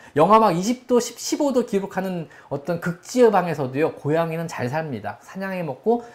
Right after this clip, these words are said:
잘 살고 있습니다. 고양이는 생각보다 추위에 강합니다. 털이 있는 동물이기 때문에 걱정하지 마시고요. 단 애들이 얼어 죽는 게 아니에요, 여러분. 많이들 착각하시는데 정말 애기들이나 정말 병 걸려서 죽거나 아니면 굶어 죽는 거지 얼어 죽는 게 아닙니다. 단지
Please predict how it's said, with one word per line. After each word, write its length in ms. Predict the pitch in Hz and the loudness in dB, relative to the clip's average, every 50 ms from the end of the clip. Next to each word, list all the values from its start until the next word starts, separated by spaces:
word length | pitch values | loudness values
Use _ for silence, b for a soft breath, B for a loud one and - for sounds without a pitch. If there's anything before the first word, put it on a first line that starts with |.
| B B | B B
잘 180 | - - 156 147 | -6 -2 -2 0
살고 200 | 165 165 165 151 | 0 0 0 -2
있습니다. 400 | 135 - - 107 101 98 104 - B B B B | -4 -6 -8 -10 -10 -10 -12 -16 B B B B
고양이는 480 | - - 143 147 151 151 160 165 180 170 | -2 2 2 2 2 0 -4 -6 -6 -6
생각보다 420 | 208 208 208 196 - 175 170 165 | -8 -8 -8 -8 -6 -6 -6 -6
추위에 300 | 165 - - 180 170 170 | -6 -8 -8 -8 -8 -8
강합니다. 500 | 170 - 120 113 110 104 101 101 - - - | -8 -8 -10 -10 -10 -10 -12 -14 -16 -16 -18
털이 220 | - - - 226 220 | -14 -10 -8 -6 -6
있는 180 | 208 190 175 | -4 -6 -6
동물이기 320 | 156 135 127 120 113 104 - | -8 -8 -8 -8 -8 -10 -12
때문에 420 | - - 101 98 101 104 95 95 | -14 -16 -16 -14 -14 -14 -14 -16
걱정하지 480 | - - 120 120 - 160 151 160 160 180 | -16 -18 -14 -10 -8 -6 -6 -6 -6 -6
마시고요. 440 | 151 123 113 - 113 127 143 131 B B B B B B B | -8 -8 -8 -6 -4 -4 -4 -4 B B B B B B B
단 260 | - - 185 151 120 - - B B B B B B B | 0 2 2 2 0 -4 -12 B B B B B B B
애들이 280 | 143 175 185 247 262 262 | 0 2 2 4 2 4
얼어 320 | 151 123 131 - - 240 | 6 8 8 8 8 6
죽는 300 | 233 226 208 196 190 202 | 4 2 0 -2 -2 -4
게 80 | 208 214 | -4 -4
아니에요, 360 | 185 147 139 131 123 120 135 | -4 -6 -6 -8 -8 -8 -8
여러분. 260 | 123 110 110 110 120 117 | -8 -8 -8 -8 -8 -8
많이들 260 | - - 120 120 127 | -6 -6 -6 -6 -8
착각하시는데 520 | - - - 180 170 156 - 135 123 127 | -10 -10 -8 -6 -6 -6 -6 -6 -8 -8
정말 380 | - - 123 139 165 190 196 - | -6 -6 -4 -2 0 -2 -2 -2
애기들이나 600 | - 226 240 226 254 254 214 233 220 220 208 208 | -4 -6 -6 -4 -4 -4 -4 -2 -2 -2 -2 -4
정말 240 | 202 - 160 175 170 | -6 -6 -8 -8 -8
병 400 | - - 117 127 160 175 190 196 | -6 -4 -4 -4 -4 -4 -4 -4
걸려서 420 | 196 214 214 214 208 202 185 170 | -2 -2 0 0 -2 -2 -4 -8
죽거나 360 | - - 147 - - 160 165 156 | -12 -14 -10 -6 -6 -4 -4 -4
아니면 180 | 151 160 156 | -6 -6 -10
굶어 320 | - - - 156 180 185 175 | -10 -8 -6 -4 -2 -2 -4
죽는 220 | 156 156 147 131 | -4 -6 -6 -6
거지 180 | 120 127 127 135 | -6 -6 -6 -6
얼어 200 | 107 120 127 127 | -4 -4 -4 -4
죽는 180 | 117 120 139 | -4 -6 -8
게 60 | 139 | -8
아닙니다. 360 | 123 110 101 98 98 107 98 - | -8 -10 -10 -12 -14 -16 -16 -16
단지 460 | - - 110 110 113 - 185 214 214 | -16 -14 -12 -12 -8 -6 -6 -8 -8